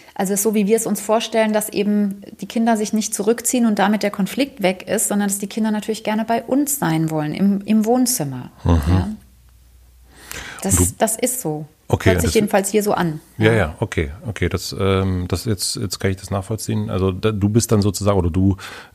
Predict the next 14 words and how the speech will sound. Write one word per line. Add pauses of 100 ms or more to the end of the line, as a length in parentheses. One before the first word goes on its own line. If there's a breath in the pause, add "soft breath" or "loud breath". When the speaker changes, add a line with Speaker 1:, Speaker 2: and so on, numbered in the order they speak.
Speaker 2:
ähm, (340)
siehst (280 loud breath)
Linda
dann
einfach
so
als (100)
Beziehungskit (420 loud breath)
quasi. (720 loud breath)
Speaker 1:
Genau,
also
eigentlich
jemand,
der